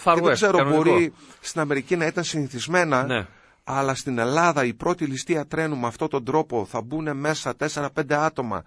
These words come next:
Speaker 2: μεταφιεσμένα, με ψεύτικα γένια, ψεύτικα μαλλιά, μαντήλια στο πρόσωπό τους. Θα αφαιρέσουνε περίπου τετρακόσιες χιλιάδες δραχμές.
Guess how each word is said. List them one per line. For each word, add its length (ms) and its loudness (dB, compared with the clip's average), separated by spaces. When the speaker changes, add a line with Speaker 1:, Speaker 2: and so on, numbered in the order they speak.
Speaker 2:
μεταφιεσμένα, 880 -2
με 140 -4
ψεύτικα 480 -2
γένια, 400 -2
ψεύτικα 440 -4
μαλλιά, 460 0
μαντήλια 560 2
στο 160 -2
πρόσωπό 520 2
τους. 280 -6
Θα 140 0
αφαιρέσουνε 680 0
περίπου 320 -4
τετρακόσιες 600 -4
χιλιάδες 420 -2
δραχμές. 640 -4